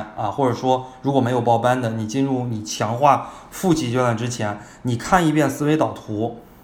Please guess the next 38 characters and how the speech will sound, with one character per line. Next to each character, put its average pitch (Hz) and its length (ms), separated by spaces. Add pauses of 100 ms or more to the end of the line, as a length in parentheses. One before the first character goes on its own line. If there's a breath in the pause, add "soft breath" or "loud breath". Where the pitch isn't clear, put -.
(120)
啊， 117 200
然 120 140
后 139 80
那 139 120
个 127 60
思 123 160
维 143 120
导 107 180
图 117 340
几 156 240
乎 147 400 (360 loud breath)
整 113 200
个 139 200
框 147 320
架 147 260
就 139 120
印 160 240
在 139 200
你 113 80
的 120 100
脑 113 240
子 117 80
里 127 140
边 107 120
了。 101 200 (260 loud breath)
因 147 80
为 160 100
布 160 160
鲁 123 120
纳 131 200
他 127 80
曾 127 160
经 127 140
不 127 100
是 120 60
说 127 200
过 127 200
吗？ 110 160